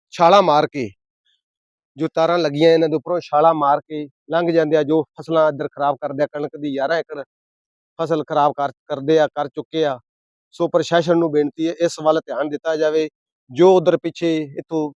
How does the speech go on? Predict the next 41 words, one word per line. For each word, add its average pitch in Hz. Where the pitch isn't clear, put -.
ਚਾਰ 165
ਪੰਜ 151
ਕਿਲੋਮੀਟਰ 151
ਬਾਰਡਰ 143
ਹੈ, 151
ਉੱਧਰ 147
ਤਾਰ 156
ਲਾਈ 147
ਜਾਵੇ, 151
ਤਾਂ 160
ਜੋ 165
ਸਾਡੀਆਂ 151
ਇੱਧਰ 139
ਫਸਲਾਂ 156
ਬਚ 135
ਸਕਣ। 147
ਕਿਸਾਨਾਂ -
ਨਾਲ 185
ਵੀ, 170
ਤੁਹਾਡੀ 156
ਵੱਖ-ਵੱਖ 156
ਕਿਸਾਨਾਂ 151
ਨਾਲ 165
ਵੀ 160
ਗੱਲਬਾਤ 151
ਕਰਾਈ 143
ਸੀਗੀ, 139
ਉਹਨਾਂ 175
ਦਾ 160
ਇਹੀ 175
ਕਹਿਣਾ 156
ਸੀ, 151
ਇੱਕ 170
ਵਾਰੀ 156
ਅਸੀਂ 151
ਤਾਰ 156
ਲਾਉਂਦੇ 151
ਹਾਂ 151
ਰਾਤ 147
ਨੂੰ, 156
ਫਿਰ 160